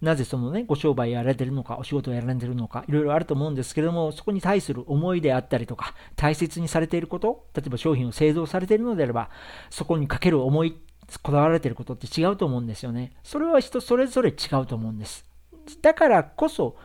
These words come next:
そこを前面に押し出していく、えー、お客様に届けていくことによって、それがあなたのお店やあなたの個性になってくるし、強みとして、こうね、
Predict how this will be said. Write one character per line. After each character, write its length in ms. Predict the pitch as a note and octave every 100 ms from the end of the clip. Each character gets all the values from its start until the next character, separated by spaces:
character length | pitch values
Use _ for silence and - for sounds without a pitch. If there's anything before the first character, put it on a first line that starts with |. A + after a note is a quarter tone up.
| -
そ 180 | - A3
こ 280 | A#3+ B3
を 80 | G#3+ C#3
前 180 | F#3+
面 220 | G3+ G#3 G3
に 80 |
押 160 | F3+ F3
し 80 | G3
出 120 | G#3
し 80 | -
て 80 | B2+
い 80 |
く、 280 | G#2+ D3 D3 - - - -
え 240 | C#3 C#3
ー、 40 | C3+
お 60 |
客 200 | - E3+
様 160 | - D#3+
に 80 | C3
届 360 | D3 A3+ B3
け 0 |
て 120 | - E3
い 60 |
く 80 | -
こ 160 | - C4
と 140 | D4+
に 120 | D#4+
よ 120 | A#3+
っ 40 | A3+
て、 340 | - D4 C4
そ 140 | - G3
れ 100 | F#3+
が 400 | G3+ G3+ F#3 D3+
あ 40 |
な 120 | E3+
た 160 | - C#3
の 280 | B2+ B2+ -
お 80 | C#3+
店 540 | D3 C#3 C#3+ C#3 - -
や 360 | F3+ F#3 - - -
あ 80 |
な 140 | D3+ D3+
た 340 | D3 A2+ - -
の 160 | F3+
個 160 | - A#3+
性 220 | - D#3
に 100 | B2
な 120 | C3
っ 80 | D3
て 100 | -
く 120 | -
る 60 | C3
し、 280 | - A#3 F#3 - -
強 360 | - F3+ F3+
み 100 | F#3
と 160 | F#3 E3
し 120 | -
て、 300 | - A#3 C#3+
こ 200 | - C#3
う 20 |
ね、 200 | B2 D#3